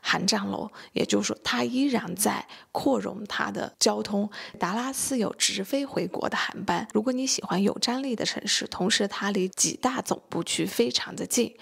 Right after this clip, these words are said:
十四分钟车程就可以抵达。同时价位就在三十多万，如果你喜欢的话，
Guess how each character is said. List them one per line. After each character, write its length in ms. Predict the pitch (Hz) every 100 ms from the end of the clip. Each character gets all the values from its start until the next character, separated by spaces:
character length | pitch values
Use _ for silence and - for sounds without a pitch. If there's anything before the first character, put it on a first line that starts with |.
| - -
十 260 | - -
四 220 | 202 - 220
分 180 | 185
钟 160 | 185 185
车 180 | - 196
程 220 | - 202
就 100 | 202
可 160 | 196 -
以 40 |
抵 220 | - -
达。 280 | - - - - - - - -
同 160 | - 196
时 100 | 202
价 240 | 190 214 202
位 180 | 214 185
就 180 | -
在 200 | 185 165
三 200 | 170 226
十 140 | 240 202
多 140 | 214
万， 140 | 226 214
如 120 | -
果 100 | 180
你 140 | 175 190
喜 200 | - -
欢 220 | - 190
的 80 | 220
话， 220 | 226 -